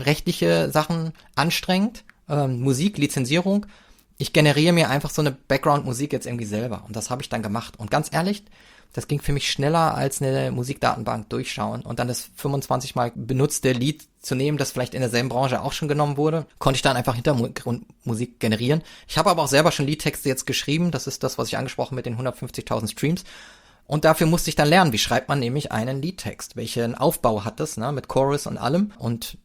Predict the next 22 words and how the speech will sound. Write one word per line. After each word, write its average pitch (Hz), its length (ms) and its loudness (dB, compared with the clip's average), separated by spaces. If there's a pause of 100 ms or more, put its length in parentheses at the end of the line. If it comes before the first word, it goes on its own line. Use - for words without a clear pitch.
ja, 143 200 4
kann 151 200 -2
ich - 120 -4
auch 156 160 2
nur 190 160 8
empfehlen, 185 380 4
ey, 135 200 -2
wenn 143 120 0
ihr 170 100 0
da 165 200 4
einen 160 140 -2
Trailer 185 360 2
habt 196 260 -4
für 165 240 0
euer 156 240 6
Unternehmen, 165 560 2 (300)
sechzig 170 340 2
Sekunden, 185 720 4
nehmt 143 320 4
Suno 180 440 8
A 180 360 6
I, 233 140 0